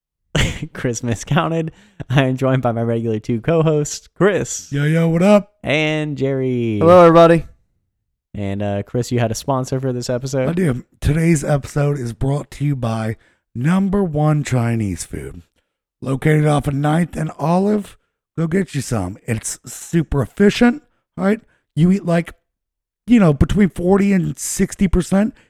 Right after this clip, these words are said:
Speaker 2: you can't move 'cause you're too full,
Speaker 1: <laughs>
Speaker 2: right?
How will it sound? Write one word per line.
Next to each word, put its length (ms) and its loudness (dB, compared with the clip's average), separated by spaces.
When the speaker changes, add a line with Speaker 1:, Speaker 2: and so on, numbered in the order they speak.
Speaker 2:
you 140 0
can't 380 -2
move 360 0
'cause 140 -4
you're 100 0
too 220 -2
full, 300 -4
Speaker 1:
<laughs> 380 -20
Speaker 2:
right? 180 -6